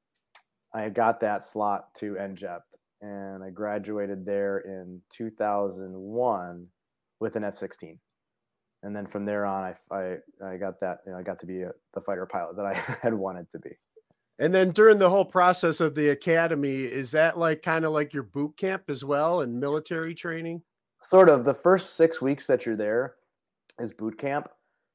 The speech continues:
Speaker 1: It's done in the summer. So I left the day after my eighteenth birthday, and I still have a picture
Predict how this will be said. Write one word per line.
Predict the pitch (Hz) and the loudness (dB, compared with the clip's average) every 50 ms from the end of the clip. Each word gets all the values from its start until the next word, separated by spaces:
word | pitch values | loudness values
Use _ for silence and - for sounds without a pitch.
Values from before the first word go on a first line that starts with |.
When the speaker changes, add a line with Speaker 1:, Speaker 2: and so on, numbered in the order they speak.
| _ | _
Speaker 1:
It's | - 107 - - | -16 -16 -10 -4
done | - 123 123 131 | -2 -2 0 0
in | 127 | -2
the | 120 107 | -4 -6
summer. | - - 120 110 117 127 123 | -4 -6 -4 -4 -2 -4 -4
So | - - 123 | 0 2 4
I | 113 113 | 4 4
left | 120 127 139 147 - | 4 2 0 0 -2
the | - 127 | -4 -4
day | 107 - 110 110 113 | -2 0 0 2 2
after | 113 107 110 110 - - 107 104 101 95 90 | 2 2 0 -2 -6 -8 -10 -8 -8 -10 -10
my | 95 95 92 - | -12 -14 -12 -12
eighteenth | 101 101 - - 104 92 - | -14 -14 -12 -12 -14 -14 -12
birthday, | - 95 92 90 - - 87 82 87 | -10 -10 -10 -8 -8 -8 -8 -8 -8
and | 90 104 | -10 -12
I | |
still | 101 - - 143 139 | -10 -2 0 2 2
have | 139 127 | 2 2
a | 117 | 0
picture | - - 127 123 123 - - 117 104 98 92 - | 0 0 0 0 0 -2 -4 -4 -4 -4 -4 -6